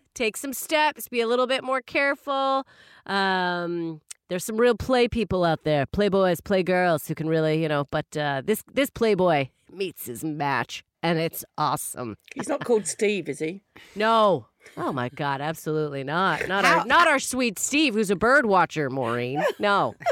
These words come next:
Speaker 3: <laughs> How old is this movie?
Speaker 1: It's not that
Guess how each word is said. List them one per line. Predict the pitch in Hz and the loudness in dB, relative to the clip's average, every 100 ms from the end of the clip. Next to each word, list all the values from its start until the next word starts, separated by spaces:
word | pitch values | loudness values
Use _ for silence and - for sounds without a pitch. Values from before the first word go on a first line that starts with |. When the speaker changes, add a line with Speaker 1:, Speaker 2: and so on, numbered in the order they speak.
| - _ | -4 _
Speaker 3:
<laughs> | - 247 - | -14 -10 -6
How | 233 277 359 349 | 0 4 6 4
old | 320 | 2
is | 311 | -6
this | 339 330 | -8 -8
movie? | 294 320 330 392 415 _ _ _ _ _ _ _ _ _ | -6 -6 -6 -10 -12 _ _ _ _ _ _ _ _ _
Speaker 1:
It's | _ - | _ -4
not | 622 | -2
that | 659 | 0